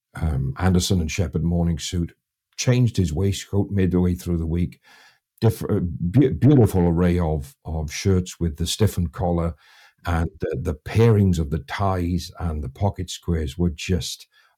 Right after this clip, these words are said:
on another level. I know at one point they were talking about the bookies taking bets on, um, what colour his ties would be, like we used to take bets on what colour the Queen's hat used to be. But even Her Majesty the Queen Camilla,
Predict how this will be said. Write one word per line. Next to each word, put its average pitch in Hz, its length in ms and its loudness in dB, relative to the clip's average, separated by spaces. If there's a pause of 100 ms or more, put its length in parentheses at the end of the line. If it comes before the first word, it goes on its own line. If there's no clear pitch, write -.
on 90 180 2
another 82 320 2
level. 76 240 0
I 101 100 2
know 113 120 6
at - 80 0
one 98 180 2
point 90 200 0
they 87 80 -4
were 82 100 -2
talking 82 400 -2
about 80 240 -2 (440)
the 101 60 0
bookies 90 460 0
taking 85 440 -2
bets 98 340 0
on, 80 380 -4
um, 78 280 -4 (100)
what 101 220 -2
colour 92 220 0
his - 320 -2
ties 113 500 2
would 78 160 -2
be, 80 200 -4
like 87 220 -2
we 92 120 -2
used 90 160 -2
to 80 80 -6
take 87 240 -4
bets - 280 -8
on 80 200 0 (300)
what 85 180 0
colour 90 240 2
the 76 80 -2
Queen's 92 340 0
hat - 400 -6
used 82 240 -6
to 85 80 -6
be. 78 260 -6 (520)
But 123 160 4
even 131 240 8
Her 98 160 4
Majesty 101 360 2
the 85 80 0
Queen 98 240 2
Camilla, 101 380 4